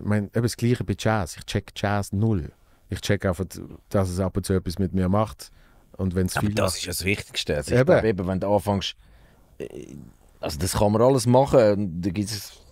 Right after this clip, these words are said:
Speaker 2: das kannst du an irgendwelche Hochschulen das go studieren und so.
Speaker 1: <laughs>
Speaker 2: Aber ich finde, Musik ist in den meisten Fällen einfach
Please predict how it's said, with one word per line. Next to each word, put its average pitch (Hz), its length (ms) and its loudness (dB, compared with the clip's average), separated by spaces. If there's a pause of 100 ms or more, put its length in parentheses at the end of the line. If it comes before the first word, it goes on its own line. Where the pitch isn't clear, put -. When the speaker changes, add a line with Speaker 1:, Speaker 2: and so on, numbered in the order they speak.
(760)
Speaker 2:
das - 180 -10
kannst 101 300 0
du 101 80 0
an 101 60 4
irgendwelche 101 420 2
Hochschulen 110 560 2
das 98 240 -2
go 95 580 2 (100)
studieren 123 640 2
und - 140 0
so. 240 220 0 (420)
Speaker 1:
<laughs> - 380 -8
Speaker 2:
Aber 101 360 0 (3250)
ich - 160 -8
finde, 73 220 -4
Musik 85 320 -2
ist - 140 -6
in 65 80 -10
den 78 120 -2
meisten 71 360 -4
Fällen 76 340 0
einfach - 280 -6